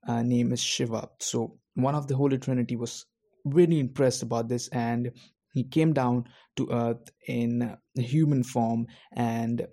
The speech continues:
wanted to marry his daughter. So the guy said, "Yes, of course you can marry my daughter, but you have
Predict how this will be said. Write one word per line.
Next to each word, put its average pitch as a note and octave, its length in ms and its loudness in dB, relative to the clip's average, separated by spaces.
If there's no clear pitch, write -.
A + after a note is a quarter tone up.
wanted A#2+ 580 0
to A#2 100 0
marry A2+ 340 -2
his A#2 220 -6
daughter. B2+ 380 -2
So F#3 460 2
the D#3+ 140 -2
guy D#3+ 180 2
said, F#3 240 2
"Yes, A#3 160 4
of - 100 -12
course G#3+ 200 2
you F#3 60 2
can E3+ 120 4
marry D#3 220 2
my C#3 100 0
daughter, C#3 220 2
but C3 260 0
you D3 180 2
have C#3 540 -6